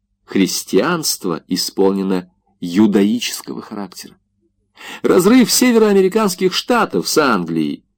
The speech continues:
мог развить войну и ненависть, но не мог сделать из североамериканцев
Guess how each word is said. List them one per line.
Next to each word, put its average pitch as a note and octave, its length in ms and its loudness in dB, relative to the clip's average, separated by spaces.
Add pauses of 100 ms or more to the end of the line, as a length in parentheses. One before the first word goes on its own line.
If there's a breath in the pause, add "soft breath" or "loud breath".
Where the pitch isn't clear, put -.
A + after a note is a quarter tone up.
(200)
мог A#3 260 2
развить F#3+ 440 2
войну D#3+ 400 4
и D3+ 280 0
ненависть, A2 840 0
но F#2+ 160 0
не G2+ 220 4
мог A2 340 4
сделать F#2 640 0
из G#2 200 -4
североамериканцев A#2+ 1300 -2